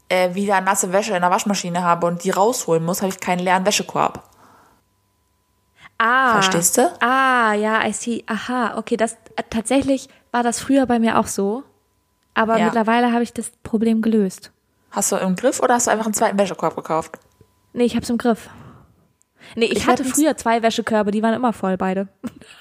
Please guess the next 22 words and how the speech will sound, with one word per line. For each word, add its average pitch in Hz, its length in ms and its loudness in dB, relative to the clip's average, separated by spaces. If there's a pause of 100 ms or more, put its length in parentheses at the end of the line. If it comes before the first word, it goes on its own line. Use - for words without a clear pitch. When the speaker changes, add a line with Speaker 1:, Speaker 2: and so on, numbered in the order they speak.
(180)
Speaker 1:
Ach - 320 2
so. - 180 2
Speaker 2:
<laughs> - 80 -4 (1120)
Das 320 160 0
hilft 339 280 -2
nix. - 540 -4
Zweiter 285 280 0
Wäschekorb 311 400 0
hilft 277 280 -2
nix. 190 300 -2 (640)
Das, - 160 -4 (580)
ähm, 240 340 2 (200)
nee, 277 160 2
ich 269 160 0
hab's, 285 360 -4
ich 254 160 0
hab's - 160 -2
gelöst 302 380 2
tatsächlich. 233 400 0
Also 226 160 2
ich 226 180 -2
hab, 269 180 -2